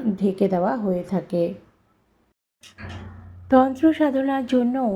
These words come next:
এই স্থানটি খুব বিখ্যাত। এখানে সাধু এবং অঘরীদের যাতায়াত লেগেই থাকে। এখানে এখনও কালো জাদু করার প্রচলন রয়েছে বলে মানুষের বিশ্বাস।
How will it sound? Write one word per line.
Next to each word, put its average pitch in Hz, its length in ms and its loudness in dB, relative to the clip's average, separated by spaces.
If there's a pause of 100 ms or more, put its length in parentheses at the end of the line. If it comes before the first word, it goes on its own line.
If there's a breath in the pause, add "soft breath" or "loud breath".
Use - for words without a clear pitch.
এই 196 160 0
স্থানটি 202 500 0
খুব 202 280 -2
বিখ্যাত। 196 520 -4 (120)
এখানে 185 400 -2
সাধু 190 440 -2 (200)
এবং 196 340 0 (200)
অঘরীদের 185 760 0
যাতায়াত 175 600 -2
লেগেই 180 340 0
থাকে। 165 380 -12 (720 soft breath)
এখানে 185 460 0
এখনও 196 420 0 (260)
কালো 170 280 0
জাদু 175 320 0 (500 loud breath)
করার 175 280 0
প্রচলন 180 500 -2
রয়েছে 180 400 -4
বলে 190 340 0
মানুষের 175 560 -2 (100)
বিশ্বাস। 165 580 -12